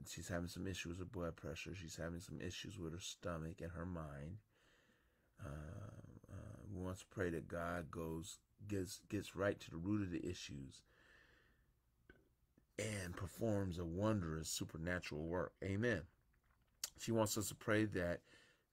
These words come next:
uh, she completes her project and her paper this week with ease, wisdom, excellence, and ahead of schedule. Um,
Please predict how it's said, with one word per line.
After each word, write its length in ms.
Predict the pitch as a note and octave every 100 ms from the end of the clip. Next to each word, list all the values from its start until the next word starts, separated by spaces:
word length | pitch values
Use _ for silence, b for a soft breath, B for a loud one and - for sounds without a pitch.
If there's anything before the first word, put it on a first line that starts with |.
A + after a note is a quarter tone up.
| -
uh, 340 | D2+ D2 B1 A#1+
she 600 | - - G#2+ G2+ G#2 C#3 _ b b _ _ _ _ _ _ _ -
completes 460 | F#2+ - C3+ -
her 100 | E2+
project 540 | - - G2+ F#2 F2 D#2
and 80 | D2+
her 140 | D2 -
paper 340 | A#2 F2 F2+ C#2+
this 240 | D2+ - -
week 200 | E2 -
with 160 | D#2+ - -
ease, 560 | G#2+ A2 A2 A2 G#2+ -
wisdom, 640 | D#2+ G2 F2 - F2 F2+ -
excellence, 800 | E2+ - - - E2 D#2+ - - b b b b
and 100 | D#2
ahead 320 | D2+ C#2+ C#2 C2
of 60 |
schedule. 600 | - - C2 C#2 B1 B1+ - b b b b b b b b -
Um, 880 | E2 D#2+ D2+ C#2+ C#2 B1 A1+ G#1+